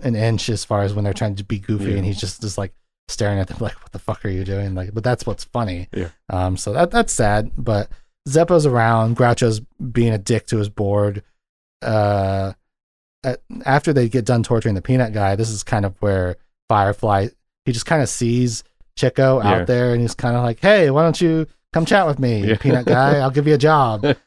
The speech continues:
Speaker 1: And I noticed in one of the analysis I was watching, it was talking about, like, I think thematically it does make sense that, uh, they're trying to say, like, "Oh, he just gives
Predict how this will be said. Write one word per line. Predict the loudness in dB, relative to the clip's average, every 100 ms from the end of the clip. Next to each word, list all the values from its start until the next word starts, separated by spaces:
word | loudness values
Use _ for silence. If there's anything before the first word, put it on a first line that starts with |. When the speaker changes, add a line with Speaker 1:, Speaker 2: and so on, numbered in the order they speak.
| _ -2
Speaker 1:
And | 0 0 -4 _ 0
I |
noticed | 4 4 2 2
in | 2
one | 4
of | 4
the | 2
analysis | 2 2 2 0 -4
I | -2
was | -2 -4
watching, | -4 -4 -4 -8
it | -8
was | -6
talking | -2 0 0
about, | -2 -2
like, | -4 -8 _ _ _ _
I | 0
think | 2 2
thematically | 2 2 2 2 2 2
it | 2
does | -2 -2
make | -2 -4
sense | -4 -2 -4 -6
that, | -4 -4 -6 _ _ _ _ -8
uh, | -4 -4 -4
they're | -4
trying | 0 0
to | 0
say, | 2 0
like, | 0
"Oh, | 2 2
he | 4
just | 2
gives | 2 2 0